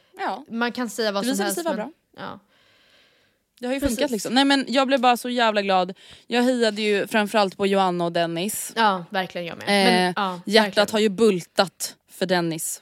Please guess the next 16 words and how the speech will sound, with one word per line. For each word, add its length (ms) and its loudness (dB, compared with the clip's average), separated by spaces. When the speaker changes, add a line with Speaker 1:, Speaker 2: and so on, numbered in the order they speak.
Speaker 1:
och 120 -6
hans 220 -4
bröllop, 420 -2
va? 120 -12
Speaker 2:
Ja, 240 4
Speaker 1:
Frieriet. 320 -6
Speaker 2:
ja, 200 4
gud, 320 -2
det 80 2
har 100 2
ju 80 4
verkligen 340 0
varit 280 -2
en 100 -10
effektiv... 840 -10
Eh, 400 -12